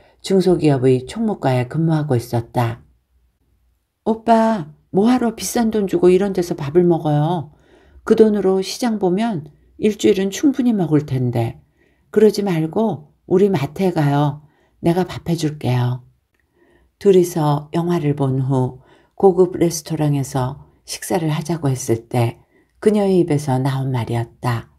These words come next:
이십 대 초반을 넘어선 아가씨가 하는 말이 내겐 예사롭게 들리지 않았다. 나는 그녀와 마트에 들렀다가 내 오피스텔로 가면서 이 여자와 결혼을 하면 평생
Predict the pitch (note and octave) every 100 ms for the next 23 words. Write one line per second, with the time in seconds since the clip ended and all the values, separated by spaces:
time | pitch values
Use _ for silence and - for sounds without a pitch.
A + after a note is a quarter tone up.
0 | _ _ _ _ _ _ G3 E3+ - E3
1 | D#3+ F3 F3+ D#3+ D3 C3+ C3+ C3 C3 B2+
2 | - D3 D3+ D3+ - C3+ C3+ B2+ B2 B2
3 | C3 B2 - _ _ _ _ E3+ E3 E3
4 | D3+ D3+ - E3 D#3 D3+ C3 - A#2+ D3
5 | D3+ D3 D3+ C#3 B2+ - A#2+ A2+ A#2 _
6 | _ _ _ _ _ _ - F3 E3+ E3
7 | E3+ D#3+ D#3+ D3 C#3 C#3 D3 D3 D3 C#3+
8 | C#3+ C3+ B2 B2+ B2 C3 B2+ - _ _
9 | _ _ E3+ E3 D#3+ E3+ - - - D3+
10 | C#3 C#3 B2+ B2+ B2+ A#2+ B2+ A#2+ - -
11 | - _ _ _ _ - F3+ E3 D#3 C#3
12 | C#3 C3+ C#3+ C#3 C#3+ C3 B2+ C3 B2+ B2+
13 | - _ _ _ _ - G#3 F3 D#3+ C#3
14 | C3+